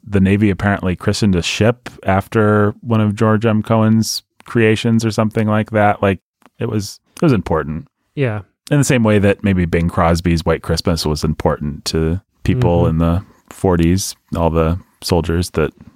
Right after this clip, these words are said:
Speaker 1: wanted to remember home and remember what they were fighting for. So you've got that scene, and then you've got really the only other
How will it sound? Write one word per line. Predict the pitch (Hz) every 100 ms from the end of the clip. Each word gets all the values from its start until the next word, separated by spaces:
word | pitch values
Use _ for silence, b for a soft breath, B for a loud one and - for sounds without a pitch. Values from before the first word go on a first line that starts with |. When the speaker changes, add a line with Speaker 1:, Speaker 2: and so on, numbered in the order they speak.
| _ -
Speaker 1:
wanted | 95 85 82 92
to | 87 87 _ -
remember | 101 90 90 87
home | 92 90 95 90
and | 85 95
remember | 95 87 87
what | 87
they | 92
were | 90
fighting | - 87 87
for. | 87 87 87 95 _ _
So |
you've | 139
got | 160
that | 160 175 -
scene, | 165 156 156 151 147 B _ -
and | 120 127
then | 127 127
you've | 127 127 117
got | 120 120 123 120 117 - _ _
really | 120 160 135
the | 113
only | 117 117
other | 107 101 92